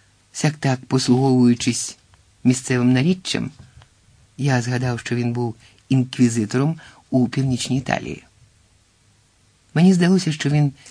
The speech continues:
питав про врожаї, про організацію праці в монастирі, але навіть задаючи найневинніші запитання,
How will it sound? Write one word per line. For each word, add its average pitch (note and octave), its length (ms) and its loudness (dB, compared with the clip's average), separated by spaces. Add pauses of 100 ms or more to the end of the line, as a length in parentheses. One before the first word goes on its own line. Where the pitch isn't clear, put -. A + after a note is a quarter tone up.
(120)
питав D3 340 -2
про C#3 220 0
врожаї, B2+ 720 0 (640)
про B2+ 220 0
організацію A#2 600 -4
праці D3+ 360 -2
в - 20 0
монастирі, C3+ 580 -2 (1040)
але F3 360 4
навіть E3+ 460 4
задаючи C#3 640 0 (280)
найневинніші C#3+ 960 2
запитання, D#3+ 600 0